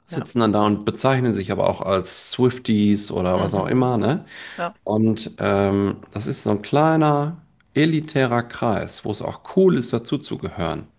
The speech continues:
Speaker 2: wo
Speaker 1: Mhm.
Speaker 2: ich mich auch mit identifiziere. Also Swifties sind das beste Beispiel, ne? Wo ich
Speaker 1: Ja,
Speaker 2: wirklich
Speaker 1: der
Speaker 2: das
Speaker 1: aber nicht ganz so
Speaker 2: liebe.
Speaker 1: klein ist, ne?
Speaker 2: Nee, der nicht ganz so
Speaker 1: <laughs>
Speaker 2: klein ist, das stimmt.
Speaker 1: Ja.
Speaker 2: Aber die Kohle ist in den Konzerten. Die Kon-,
Speaker 1: Ah.
Speaker 2: die Kohle holt sich ja,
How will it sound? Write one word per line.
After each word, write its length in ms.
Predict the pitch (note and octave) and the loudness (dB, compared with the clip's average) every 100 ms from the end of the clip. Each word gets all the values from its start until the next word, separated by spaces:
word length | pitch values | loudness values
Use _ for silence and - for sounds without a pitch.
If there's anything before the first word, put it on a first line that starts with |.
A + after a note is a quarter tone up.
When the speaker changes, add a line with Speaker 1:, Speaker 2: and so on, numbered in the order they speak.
| - | -10
Speaker 2:
wo 80 | |
Speaker 1:
Mhm. 60 | C3 | -8
Speaker 2:
ich 100 | F#2+ | -4
mich 180 | A2+ - | -4 -2
auch 100 | G2+ | 0
mit 280 | G#2+ - - | 0 -2 -2
identifiziere. 800 | A#2+ G#2 G2+ - - - A#2+ | 2 2 0 -4 -6 -2 -2
Also 180 | - E2+ | -2 -6
Swifties 540 | - - A2+ - D#2+ - | -6 -2 -2 -2 -8 -4
sind 120 | F2+ | -6
das 120 | E2 | -4
beste 260 | - F#2 - | -6 -8 -4
Beispiel, 400 | F#2 G2+ - - | -4 -4 -6 -8
ne? 200 | - G#2+ | -6 -6
Wo 40 | G2+ | -6
ich 100 | - | -2
Speaker 1:
Ja, 60 | |
Speaker 2:
wirklich 360 | G2+ A#2 A#2 G2+ | 2 2 4 4
Speaker 1:
der 140 | F3 | 4
Speaker 2:
das 100 | D3+ | 4
Speaker 1:
aber 80 | D#3+ | 4
nicht 180 | F#3 A#2+ | 2 2
ganz 200 | E3 G3 | 0 0
so 60 | F#3 | -4
Speaker 2:
liebe. 60 | |
Speaker 1:
klein 340 | - F3 D#3 F3 | -6 -2 0 0
ist, 280 | G#3+ B3 - | -2 -4 -6
ne? 180 | F3+ D4 - | -6 0 0
Speaker 2:
Nee, 320 | A#2 B2 C#3+ | 0 2 4
der 120 | B2 A#2 | 4 4
nicht 140 | A#2 | 4
ganz 140 | C3 | 2
so 80 | A#2+ | 0
Speaker 1:
<laughs> 0 | |
Speaker 2:
klein 300 | - C3 D#3 | 0 4 4
ist, 100 | E3 | 2
das 100 | A#2 | -2
stimmt. 320 | - C#3 E3 - - _ _ - | 2 2 2 -2 -16 _ _ -8
Speaker 1:
Ja. 160 | G#2 A#3+ - - | -6 -6 -14 -4
Speaker 2:
Aber 160 | - G#2+ | 2 4
die 140 | G2+ | 4
Kohle 380 | - - F#2 A#2+ | 2 6 8 8
ist 180 | D#3 D#3 | 4 0
in 140 | - | -2
den 160 | D3 D3+ | -2 0
Konzerten. 720 | D3+ D3+ - F#3+ - D#2 - _ - | -2 -2 0 0 0 -8 -14 _ -14
Die 80 | - | -6
Kon-, 180 | - G2 | 0 2
Speaker 1:
Ah. 80 | F#2 | 0
Speaker 2:
die 120 | G2 | -4
Kohle 380 | - A2 B2+ C3 | 2 6 8 8
holt 200 | B2 C3 | 8 6
sich 200 | A#2+ A#2 | 2 -2
ja, 300 | A#2 A2+ A2+ | 2 2 2